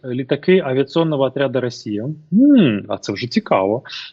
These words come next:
М, тобто губернатори, міністри, вони не можуть, а, прилетіти в Москву,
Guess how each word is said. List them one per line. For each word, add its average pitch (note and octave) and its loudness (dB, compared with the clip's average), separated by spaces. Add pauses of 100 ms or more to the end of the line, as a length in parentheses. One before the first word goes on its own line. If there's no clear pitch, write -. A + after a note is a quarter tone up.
(140)
М, D3 2
тобто A#2 2
губернатори, A#2+ 4
міністри, B2+ 4
вони B2 2
не C3+ 4
можуть, A#2 2
а, A2+ 2 (200)
прилетіти D3 4
в G#2+ -4
Москву, C3 -4